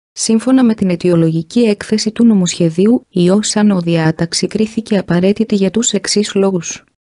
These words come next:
Η τροποποίηση του άρθρου εκατόν εξήντα οκτώ Π Κ με την προσθήκη παρ τέσσερα και πέντε κρίθηκε αναγκαία προκειμένου να συμπεριληφθεί ρητά στις υποπεριπτώσεις του εν λόγω άρθρου και κάθε μορφή διατάραξης της λειτουργίας χώρου υγειονομικής περίθαλψης, δομές παροχής υπηρεσιών υγείας πρωτοβάθμιας,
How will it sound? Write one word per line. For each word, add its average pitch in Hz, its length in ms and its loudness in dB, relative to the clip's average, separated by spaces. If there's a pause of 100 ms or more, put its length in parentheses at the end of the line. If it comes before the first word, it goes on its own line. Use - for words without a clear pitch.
Η 190 80 0
τροποποίηση 185 800 -2
του 175 120 -2
άρθρου 170 420 0
εκατόν 190 460 0
εξήντα 170 380 0
οκτώ 208 460 -2
Π 214 120 -2
Κ 220 300 -2
με 196 140 2
την 180 220 -2
προσθήκη - 580 -4
παρ 233 220 -2
τέσσερα 208 420 -2
και 202 160 -6
πέντε 208 300 0
κρίθηκε 220 460 -2
αναγκαία 185 460 0
προκειμένου 196 560 2
να 247 140 2
συμπεριληφθεί 175 760 -2
ρητά 220 520 -2
στις - 280 -6
υποπεριπτώσεις 180 920 -2
του 202 120 -2
εν 175 140 2
λόγω 180 380 2
άρθρου 226 420 0
και 180 140 -4
κάθε 196 360 -4
μορφή 180 400 0
διατάραξης 208 840 0
της 190 180 -4
λειτουργίας 175 640 -2
χώρου 196 400 2
υγειονομικής 190 840 0
περίθαλψης, 170 840 -2
δομές 190 380 2
παροχής 190 580 -2
υπηρεσιών 175 680 -2
υγείας 202 400 0
πρωτοβάθμιας, 175 1080 -2